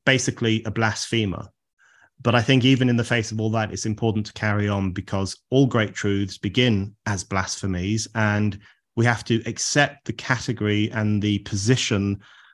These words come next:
of a heretic in order to expand freedom more broadly over the coming years. So I hope people take the message that bravery has a lot to recommend it.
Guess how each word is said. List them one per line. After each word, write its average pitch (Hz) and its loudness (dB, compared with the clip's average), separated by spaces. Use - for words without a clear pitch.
of 113 -2
a 107 -4
heretic 110 0
in 123 6
order 120 6
to 107 0
expand 107 -2
freedom 107 0
more 104 -4
broadly 101 -8
over 98 -10
the 101 -12
coming 95 -10
years. 98 -8
So 123 0
I 147 0
hope 170 2
people 139 -2
take 156 -2
the 143 -2
message 113 -2
that 117 -4
bravery 147 2
has 120 -4
a - -2
lot 117 -6
to 117 -6
recommend 104 -6
it. 78 -14